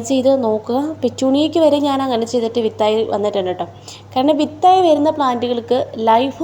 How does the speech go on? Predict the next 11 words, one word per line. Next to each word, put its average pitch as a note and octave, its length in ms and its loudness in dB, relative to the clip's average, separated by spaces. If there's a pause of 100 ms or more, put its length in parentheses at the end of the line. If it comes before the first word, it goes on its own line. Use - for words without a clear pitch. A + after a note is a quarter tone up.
കുറവാണ്, F3+ 420 0 (160)
അത് A#3 180 -2
വേറൊരു B3 400 0
വാസ്തവമാണ് F3 580 -2
കേട്ടോ. F3+ 180 -6 (720)
കാരണം B3 300 0 (320)
വിത്തായി C#4+ 500 0
വന്നു C4+ 220 0
കഴിഞ്ഞ് B3+ 280 -2
കഴിഞ്ഞാൽ A#3+ 300 -4 (500)
പൊതുവേ A3 280 0